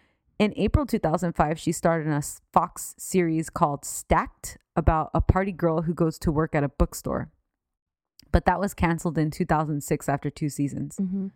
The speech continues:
Speaker 2: What was, what about V I P? Was that before or after that?
Speaker 1: What is V I P, May? I don't even think I have written it down.
Speaker 2: That was, she was on a long-running show, um, called V I P, where she played, like, a spy.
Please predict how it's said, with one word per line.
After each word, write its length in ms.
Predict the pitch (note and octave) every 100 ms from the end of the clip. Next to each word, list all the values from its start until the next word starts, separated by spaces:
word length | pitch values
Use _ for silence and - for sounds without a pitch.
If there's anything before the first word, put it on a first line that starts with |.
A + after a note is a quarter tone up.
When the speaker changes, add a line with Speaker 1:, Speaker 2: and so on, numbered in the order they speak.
| _ -
Speaker 2:
What 200 | B3+ E4
was, 200 | D4 E4+ G4
what 140 | D4 G#4
about 220 | G#4 A#3+
V 140 | C4
I 120 | B3+
P? 300 | A3+ C4 B3
Was 160 | G3+ A3
that 140 | C#4+
before 360 | D4 - C4+ C4
or 20 |
after 280 | A3 G#3+ E3+
that? 180 | D3+ - _ _ _ _ _ _ _ _ _ _ _ _ _ _ _ -
Speaker 1:
What 160 | G#3+
is 100 | C4+ G#3+
V 120 | B3+
I 100 | G#3+
P, 240 | - A#3+
May? 300 | D#3+ F3 G3
I 120 | F3 F3+
don't 100 | G3+
even 160 | F#3
think 100 | F#3+
I 80 | F3+
have 240 | F3 F3+ D#3+
written 280 | D#3 F#3 G3
it 80 |
down. 320 | F#3 G#3+ D#3 - _ _ _ -
Speaker 2:
That 180 | C4 C#4
was, 300 | D#4 D4 - _
she 240 | A#3 C#4 C#4+
was 180 | D4+
on 180 | D4 C#4+
a 140 | C4+ A3
long-running 920 | G#3+ G3+ G3+ A3 G#3+ G#3 G#3+ G3 F3+ - -
show, 600 | - A3 G#3 F3 E3 - _ _ _ _ _ _ _ _ _ _ -
um, 540 | F#3+ F#3 F3+ E3+ G3 - _ _ _ _ -
called 340 | - G3+ F#3+
V 240 | F3+ G#3 G3+
I 140 | G3
P, 360 | - - G3+ F3
where 120 | E3+
she 120 | -
played, 260 | G3 F3+ F3
like, 140 | D#3+
a 40 | D3+
spy. 680 | - E3+ D#3+ E3 F#3+ B3+